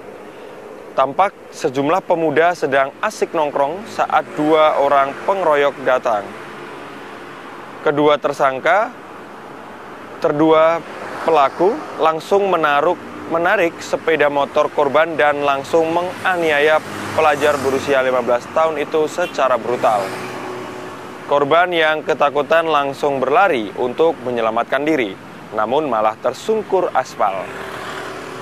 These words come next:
Aksi penganiayaan ini akhirnya berhasil diredam warga yang kebetulan sedang melintas di lokasi kejadian. Tak berselang lama,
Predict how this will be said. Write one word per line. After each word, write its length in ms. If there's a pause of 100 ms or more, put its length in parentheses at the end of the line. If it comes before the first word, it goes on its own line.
(160)
Aksi 480
penganiayaan 720
ini 320
akhirnya 400
berhasil 560
diredam 480
warga 560
yang 320
kebetulan 560
sedang 400
melintas 640
di 160
lokasi 720
kejadian. 640 (880)
Tak 240
berselang 320
lama, 400